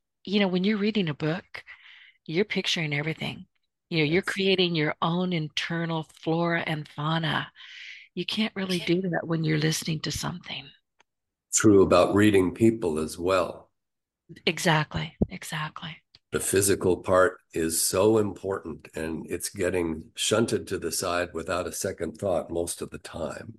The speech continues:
Speaker 2: And it causes all sorts of havoc in our brains that rewire themselves to try to adapt to what it is we're rehearsing.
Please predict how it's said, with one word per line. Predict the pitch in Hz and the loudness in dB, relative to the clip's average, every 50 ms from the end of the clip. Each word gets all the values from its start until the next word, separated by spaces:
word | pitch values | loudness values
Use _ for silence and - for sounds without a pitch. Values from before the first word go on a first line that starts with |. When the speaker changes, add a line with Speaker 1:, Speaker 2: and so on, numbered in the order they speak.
| _ | _
Speaker 2:
And | - 85 85 | -4 -4 -4
it | 85 - | -4 -4
causes | - - - 113 139 143 127 113 95 90 - | -6 -4 -2 0 0 2 2 2 2 0 -2
all | - 92 98 107 | -2 0 0 0
sorts | 104 - - - 117 117 117 - | 0 2 4 6 6 6 6 2
of | 104 85 - - - | 0 0 -2 -4 -2
havoc | 110 131 147 123 - 80 78 - - | 0 2 2 2 2 0 -2 -2 -8
in | - - 87 90 | -10 -8 -6 -4
our | 90 87 85 | -2 -2 -4
brains | 80 80 90 104 131 - - - - - - - - - - - - - - - _ - | -4 -4 -4 -4 -4 -4 -6 -8 -10 -10 -10 -12 -12 -14 -18 -18 -18 -18 -20 -20 _ -2
that | 95 104 104 - - | 2 2 2 2 4
rewire | 98 107 110 104 107 92 85 95 113 127 127 120 110 | 4 6 6 6 6 4 4 4 6 6 6 6 6
themselves | 107 101 92 92 - - 92 87 90 87 85 - | 4 0 -2 -2 -4 -4 -2 -2 -2 -4 -4 -6
to | - 85 | -8 -8
try | - - 101 95 98 | -6 -4 -2 -2 -2
to | 95 87 85 | -2 -2 -2
adapt | 80 78 78 - 92 104 120 107 95 90 - - - | -4 -6 -6 -4 -2 -2 0 -2 -2 -6 -8 -10 -10
to | 87 | -10
what | 80 95 98 95 92 | -8 -6 -6 -4 -4
it | 92 85 | -4 -2
is | 95 95 92 90 | -2 -2 -2 -2
we're | 92 95 98 | -4 -4 -4
rehearsing. | 98 107 107 - - 147 151 143 - - - | -2 -2 -2 -2 -2 -2 -2 -2 -6 -8 -10